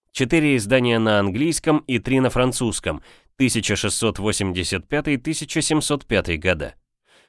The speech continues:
Конце семнадцатого, начале восемнадцатого веков книга пользовалась в Европе огромной популярностью. Её читали Пётр Первый и многие сановники и литераторы Петровского и Екатерининского времён.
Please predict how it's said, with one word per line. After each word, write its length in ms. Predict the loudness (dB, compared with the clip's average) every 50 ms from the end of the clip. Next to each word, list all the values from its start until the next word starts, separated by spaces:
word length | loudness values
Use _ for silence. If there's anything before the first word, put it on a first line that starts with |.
| _ -10 -4
Конце 300 | -2 -2 0 2 2 0
семнадцатого, 760 | 2 2 2 2 4 4 4 4 4 2 0 0 0 0 2
начале 340 | 2 0 0 0 0 0 0
восемнадцатого 760 | 0 -2 -2 -2 0 0 0 0 -2 -4 -6 -6 -6 -4 -4
веков 420 | -4 -4 -2 2 4 4 4 2 -2 -16 -18 -20 -20 -10 -2
книга 340 | 2 2 4 4 4 2
пользовалась 540 | 2 4 2 4 4 6 6 6 6 4 2
в 40 | 2
Европе 400 | 0 2 2 2 0 2 2 2
огромной 380 | 2 4 4 4 4 4 2 2
популярностью. 840 | 0 0 0 2 4 6 6 4 4 2 -4 -6 -8 -10 -12 -16 -16 -20 _ _ _ _
Её 240 | -6 -2 -2 0 0
читали 340 | 0 -2 0 2 2 2 2
Пётр 360 | 2 0 0 0 0 0 -2
Первый 440 | 0 0 0 2 2 2 0 -2 -2 -8 -20 _ _ -2
и 80 | 0 2
многие 420 | 2 2 2 2 2 2 2 2
сановники 600 | 2 2 0 2 2 2 2 2 0 0 0 0 -2
и 260 | -2 _ 0 0 2
литераторы 560 | 2 2 2 2 0 0 0 0 0 0 0
Петровского 640 | 0 0 -2 0 0 0 0 -2 -2 -2 0 0 0
и 220 | 0 -2 -2 -4
Екатерининского 1040 | -2 -2 -2 -2 -2 -2 0 2 2 2 4 4 2 0 0 -2 -2 -2 0 0 0
времён. 460 | 0 2 0 0 0 -2 -6 -8 -14